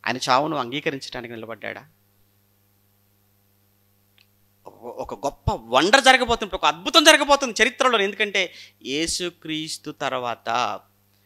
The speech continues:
ఆ తర్వాత అపోస్తలుల ప-, సంఘం ప్రారంభమైన తర్వాత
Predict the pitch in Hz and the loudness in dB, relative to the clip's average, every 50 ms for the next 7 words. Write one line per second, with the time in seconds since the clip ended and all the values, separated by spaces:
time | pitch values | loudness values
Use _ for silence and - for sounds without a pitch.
0 | _ _ _ _ - 107 117 123 131 - 139 135 147 156 160 151 - - 160 160 | _ _ _ _ -6 -2 0 0 0 0 0 0 0 0 0 -2 -2 -4 -4 -4
1 | 113 120 - - 147 151 160 170 - - - 156 151 151 139 - 139 131 101 123 | -4 -6 -8 -10 -10 -8 -8 -8 -10 -6 -6 -4 -4 -4 -6 -4 -2 -2 0 0
2 | 123 131 135 - - 139 135 143 156 151 151 - 139 131 127 127 139 135 135 127 | -2 -4 -4 -4 -4 -4 -4 -4 -8 -8 -6 -4 -4 -2 -2 -2 -4 -6 -8 -8
3 | 127 120 120 - 117 113 110 113 110 - 113 110 | -8 -10 -10 -10 -10 -8 -8 -8 -8 -8 -10 -10